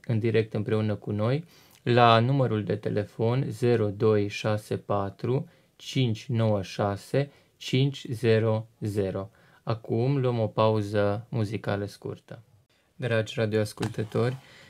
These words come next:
suntem în direct la emisiunea Ortodoxia Fântâna Vieții, iar în seara aceasta îl avem invitat pe părintele ieromonah Efrem Crișan, duhovnicul mănăstirii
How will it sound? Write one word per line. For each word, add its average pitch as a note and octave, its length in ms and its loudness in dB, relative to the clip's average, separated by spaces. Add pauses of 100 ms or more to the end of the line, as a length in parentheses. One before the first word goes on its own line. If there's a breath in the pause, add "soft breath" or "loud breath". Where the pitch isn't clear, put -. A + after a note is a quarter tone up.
(100)
suntem A2+ 480 -2
în A2 140 2
direct A2 540 2 (400 loud breath)
la A#2+ 160 0
emisiunea A2 540 0
Ortodoxia G#2+ 640 -2
Fântâna G#2+ 460 -4
Vieții, G#2 580 -4 (640 loud breath)
iar A#2+ 200 2
în A#2+ 80 0
seara A#2 240 2
aceasta A#2 400 -2
îl A#2 60 2
avem A#2 280 0
invitat A2 500 0
pe A2+ 120 -4
părintele G#2 800 -2
ieromonah G#2 680 -2
Efrem G#2+ 480 -4
Crișan, G#2+ 500 -4
duhovnicul A2+ 600 -4
mănăstirii G2+ 720 -4